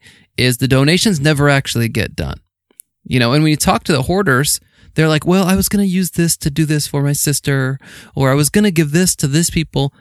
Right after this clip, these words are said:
but they never actually do it. And so there's, there's the fear.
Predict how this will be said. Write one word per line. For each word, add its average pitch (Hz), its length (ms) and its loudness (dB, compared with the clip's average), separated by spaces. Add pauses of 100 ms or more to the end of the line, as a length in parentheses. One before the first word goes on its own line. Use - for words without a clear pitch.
but 135 120 -4
they 180 80 4
never 214 200 2
actually 110 360 -2
do 156 220 0
it. - 160 -6 (520)
And 123 240 0
so 135 220 2
there's, 143 320 2
there's 156 320 0
the 143 120 0
fear. 131 540 0